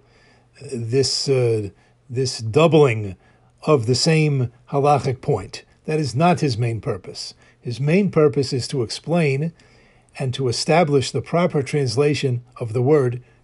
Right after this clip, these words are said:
Yoharam. Now, we've translated so far the word Yoharam as the person who does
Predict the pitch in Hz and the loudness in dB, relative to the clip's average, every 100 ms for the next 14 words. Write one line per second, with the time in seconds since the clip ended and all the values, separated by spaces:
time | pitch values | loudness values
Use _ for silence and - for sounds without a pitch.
0 | - 127 131 151 131 120 - - _ _ | -4 0 2 2 4 2 0 -14 _ _
1 | _ _ _ _ 123 120 139 - 185 190 | _ _ _ _ -8 -4 -4 0 4 4
2 | 143 156 143 - 170 143 151 135 135 147 | 4 2 2 2 0 2 2 4 4 4
3 | 127 135 147 143 151 143 127 139 123 - | 2 0 0 2 2 0 -2 -2 -4 -10
4 | _ _ _ _ _ _ _ _ _ _ | _ _ _ _ _ _ _ _ _ _
5 | 131 - 170 147 165 143 147 156 147 - | -8 0 2 2 0 2 4 4 2 -2